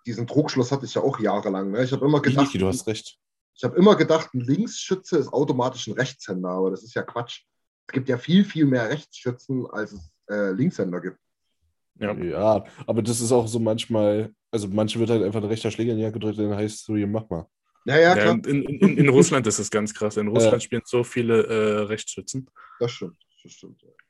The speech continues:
Speaker 1: Wahrscheinlich
Speaker 3: Ich
Speaker 1: auch
Speaker 3: bin
Speaker 1: ein
Speaker 3: auch
Speaker 1: bisschen
Speaker 3: Rechtsschütze übrigens. Ich war
Speaker 1: Ja.
Speaker 3: Rechtsschütze.
Speaker 1: Ja, aber du, du hast ja auch, da, du bist auch Rechtshänder, ne?
Speaker 3: Ich bin
Speaker 2: Ja,
Speaker 3: Linkshänder.
Speaker 2: das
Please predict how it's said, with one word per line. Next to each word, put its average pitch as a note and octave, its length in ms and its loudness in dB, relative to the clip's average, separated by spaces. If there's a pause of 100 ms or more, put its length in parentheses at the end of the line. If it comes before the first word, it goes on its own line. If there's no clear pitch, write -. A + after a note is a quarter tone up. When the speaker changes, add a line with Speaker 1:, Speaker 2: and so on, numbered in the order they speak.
(140)
Speaker 1:
Wahrscheinlich A2+ 380 -6
Speaker 3:
Ich A2+ 60 0
Speaker 1:
auch A2+ 40 -4
Speaker 3:
bin A2+ 80 0
Speaker 1:
ein - 40 -2
Speaker 3:
auch A2 80 2
Speaker 1:
bisschen A2+ 120 2
Speaker 3:
Rechtsschütze A2 440 -4
übrigens. G2+ 440 -6 (140)
Ich G#2 180 -8
war F2+ 140 -4
Speaker 1:
Ja. - 60 -6
Speaker 3:
Rechtsschütze. - 500 -18 (340)
Speaker 1:
Ja, G#2 160 -2
aber G#2 280 2
du, G2+ 180 -2
du A2+ 160 0
hast B2+ 160 0
ja C3+ 80 4
auch, A#2+ 180 2
da, G#2+ 280 -2
du G#2 140 -10
bist B2 140 -6
auch B2+ 100 2
Rechtshänder, G2 380 -4
ne? A#2+ 180 -8 (920)
Speaker 3:
Ich A2+ 160 -6
bin A2+ 140 0
Speaker 2:
Ja, A2+ 40 2
Speaker 3:
Linkshänder. G2 380 -2
Speaker 2:
das G#2+ 120 -14